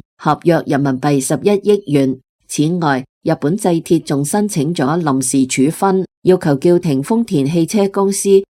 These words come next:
使用咗上述電池鋼板嘅電動車製造與銷售。交易關係密切嘅業界龍頭企業之間陷入訴訟，實屬罕見。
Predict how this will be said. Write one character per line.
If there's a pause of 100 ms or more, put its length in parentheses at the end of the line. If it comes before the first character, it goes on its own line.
(160)
使
用
咗
上
述
電
池
鋼
板
嘅
電
動
車
製
造
與
銷
售。 (280)
交
易
關
係
密
切
嘅
業
界
龍
頭
企
業
之
間 (240)
陷
入
訴
訟，
實
屬
罕
見。